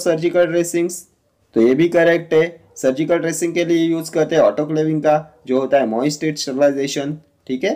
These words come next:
तो ऑप्शन सी हो जाएगा आपका करेक्ट आंसर। नेक्स्ट क्वेश्चन, during the formulation of tablet, the purpose of adding magnesium stearate as binding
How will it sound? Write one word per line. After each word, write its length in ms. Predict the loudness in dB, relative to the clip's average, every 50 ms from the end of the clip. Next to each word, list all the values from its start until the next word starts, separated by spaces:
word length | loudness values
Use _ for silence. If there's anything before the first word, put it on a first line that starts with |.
| -6 -10 _ _ _ _
तो 60 | 0
ऑप्शन 340 | 2 2 0 -2 -4 -4 -4
सी 260 | -4 -6 -2 0 2
हो 120 | 4 4 4
जाएगा 280 | 2 2 2 4 4
आपका 240 | 2 2 2 0 -2 0 2
करेक्ट 320 | 0 0 0 -2 -2 -4
आंसर। 460 | -4 -4 -4 -6 -4 -2 -2 -2 -2 -6 -12 _ _ _ _ _ _ _ _ _ _ _ _ _ -4
नेक्स्ट 220 | -2 -2 -2 -2
क्वेश्चन, 440 | -2 -2 0 0 -2 -2 -2 -2 -4 -6 -12 _ _ _ _ _ _ _ _ _ _ _ _ _ _ _ _ _ _ _ _ _ _ _ _ _ _ _ _ _ _
during 360 | 2 2 4 4 4 2 2
the 80 | 0 2 2
formulation 520 | 2 2 2 2 0 -2 -2 -4 -4 -4 -4
of 120 | -4 -2 0 2
tablet, 440 | 2 2 0 0 -2 -4 -4 -4 -8 -12
the 100 | -4 0 0
purpose 340 | 0 0 0 -4 -4 0 0 -2
of 160 | -2 0 0 0
adding 200 | 2 2 0 0 0
magnesium 500 | -2 -2 -2 -2 -4 -4 -4 -6 -6 -6 -8 -10
stearate 440 | -4 -2 -2 0 0 0 -2 -4 -4 0 0 2
as 180 | 2 0 -2 -8 -16 _ _ _ _ _ _ 0
binding 420 | 0 2 2 0 0 0 2 0